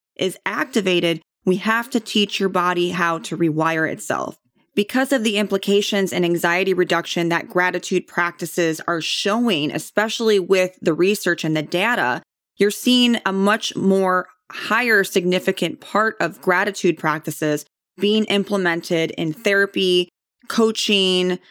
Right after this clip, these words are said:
online. It's becoming much more prevalent in our society and much more accepted in the scientific field as well in the cognitive and the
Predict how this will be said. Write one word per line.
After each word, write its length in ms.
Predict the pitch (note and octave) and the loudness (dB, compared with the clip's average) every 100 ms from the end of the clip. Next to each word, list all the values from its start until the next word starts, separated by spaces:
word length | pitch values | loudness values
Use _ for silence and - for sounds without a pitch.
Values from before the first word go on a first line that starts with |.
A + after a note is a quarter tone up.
| _ | _
online. 760 | - E3 E3 G3 G#3 F#3+ F#3 F#3 - | -4 0 0 2 2 2 0 -2 0
It's 320 | F3+ - - _ _ _ _ | -2 0 -14 _ _ _ _
becoming 760 | - G#3 - C#4 C4 G#3 F3+ E3 | -2 -2 -2 2 2 2 0 0
much 480 | F#3+ G3+ A#3+ A#3+ - | 2 2 2 -2 -4
more 200 | G3 F#3 | -2 -2
prevalent 640 | - F#3 F#3+ F3 D#3+ D#3 - | -2 -2 0 -2 -2 -2 -2
in 300 | F3+ F3+ F3 | -2 0 0
our 200 | E3 E3 | 0 -2
society 760 | D#3+ E3 - F3 E3+ F3 E3 E3 - _ _ | -4 -8 -2 0 0 0 2 0 -4 _ _
and 280 | - E3+ E3+ | -2 2 2
much 260 | F#3+ F#3+ | 2 0
more 200 | G3 F3 | 0 0
accepted 800 | - - - F#3 F#3+ - F3 D#3 | -2 -10 -2 -2 -2 -2 0 0
in 180 | - E3+ | -2 -2
the 80 | D#3+ | -4
scientific 680 | - E3 E3 D#3+ C4+ C#4 C#4 | -2 -2 -2 -2 -2 -2 -6
field 480 | - D#3+ D#3 D#3 D#3 _ _ | -4 0 2 0 -4 _ _
as 200 | F3 E3+ | -6 -4
well 340 | E3+ F#3 F3 | -2 0 0
in 260 | - E3+ E3 | -2 -2 0
the 80 | D#3 | -2
cognitive 720 | F#3+ F3 F3 E3+ E3+ E3 D#3 _ _ | 0 -2 -2 0 0 0 -2 _ _
and 440 | - E3+ E3 D#3+ D#3 | -6 -4 -2 -2 0
the 640 | E3 D#3+ D#3+ D#3 D#3 D#3 | 0 0 0 2 0 -4